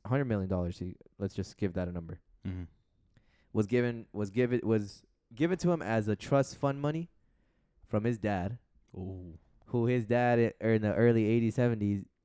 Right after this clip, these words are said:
Speaker 1: was in an embezzlement with the company. He finessed a lot of people and built that account for his son when he had a
Speaker 2: Mm.
Speaker 1: certain age, and, you know, he got it. And
Speaker 2: So, like, father, like son.
Speaker 1: so, like, father, like son. And same thing's happening to him. Um, last I heard that he fled the U S.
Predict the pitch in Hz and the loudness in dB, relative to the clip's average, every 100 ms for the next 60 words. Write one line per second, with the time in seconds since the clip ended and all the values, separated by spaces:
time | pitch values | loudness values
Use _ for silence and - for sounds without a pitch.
0 | - 120 135 131 135 127 120 113 147 147 | -4 0 0 0 0 0 2 6 6 6
1 | 123 113 101 104 107 107 98 95 110 110 | 4 2 0 -2 0 0 0 -2 -2 -2
2 | 113 107 104 110 101 101 - 117 107 98 | -2 -2 -2 -2 0 0 0 -2 0 -2
3 | 92 - - 95 90 - 107 104 101 98 | -4 -10 -10 -10 -8 -2 0 0 -2 -2
4 | - 107 101 - 95 90 - - 139 107 | -6 -6 -6 -4 -4 -4 -2 -2 0 -2
5 | 98 101 113 117 110 104 101 95 - 95 | -4 -4 -2 -2 0 0 0 -2 -4 -4
6 | 95 95 104 101 90 92 98 104 98 92 | -4 -2 -4 -4 -6 -8 -8 -8 -6 -6
7 | 87 104 92 90 87 82 - 95 95 92 | -4 -6 -8 -10 -12 -10 -6 -4 -4 -6
8 | 90 - 127 107 87 - _ _ _ _ | -8 -6 -4 -4 -6 -10 _ _ _ _
9 | - 85 82 80 87 - 87 90 95 98 | -12 -10 -8 -10 -12 -10 -8 -6 -4 -4
10 | - 135 131 90 - - _ _ - 92 | -4 -4 -2 -4 -12 -20 _ _ -6 -4
11 | 90 87 87 87 - - - 101 95 101 | -4 -4 -6 -8 -16 -20 -6 -4 -4 -4
12 | 98 101 98 101 104 101 92 82 _ _ | -4 -4 -4 -6 -6 -6 -6 -10 _ _
13 | _ _ _ _ _ _ _ _ _ - | _ _ _ _ _ _ _ _ _ -18
14 | - 90 90 95 127 139 143 143 147 139 | -8 -4 -2 2 2 4 4 4 4 2
15 | 107 104 117 117 107 104 107 110 131 139 | 2 0 -2 -2 0 0 2 2 2 0
16 | - | -6